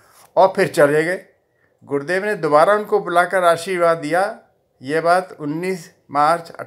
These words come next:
उन्नीस सौ सतासी की है। इसी कक्ष में जहाँ मैं बैठा हूँ, ये देखिए, गुरुदेव उनको बुला के दोबारा आशीर्वाद दे रहे हैं, प्रोफेसर राजेंद्र कुमार शर्मा।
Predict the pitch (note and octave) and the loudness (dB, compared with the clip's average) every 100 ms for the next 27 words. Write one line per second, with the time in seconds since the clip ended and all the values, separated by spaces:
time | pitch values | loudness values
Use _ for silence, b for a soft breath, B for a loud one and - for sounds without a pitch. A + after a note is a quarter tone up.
0 | - - C#3+ E3+ E3 - E3+ E3 D#3+ D#3+ | -18 -12 -8 -6 -8 -8 -6 0 0 -2
1 | F#3+ D#3 A#2+ G#2 b b b b b _ | -8 -8 -10 -10 b b b b b _
2 | D3 G#3 G#3+ G3 - F3+ D3 C3+ C#3 D3 | -12 -8 0 0 0 -2 -2 -2 -2 0
3 | C#3 B2 - A2+ C3 E3 E3 E3+ F#3+ C#3+ | 0 -2 -4 -12 -8 -6 -6 -6 -8 -6
4 | D3+ E3+ F#3 E3+ F3 E3+ D3 D3 E3 F3+ | -6 -4 -4 -4 -6 -6 2 2 2 -2
5 | D#3 D3 E3+ A3 D#3+ - F#3 E3 D#3 C3 | -2 0 0 0 -2 -4 -4 0 0 0
6 | B2+ B2 B2 D3 D3 E3 F3 D3+ C3+ C3+ | -4 -4 -6 -6 -6 -6 -4 0 0 -2
7 | D#3+ D#3+ D3 C#3+ C#3+ C#3 A#2 G#2+ | -6 -6 -2 -2 -2 -6 -8 -10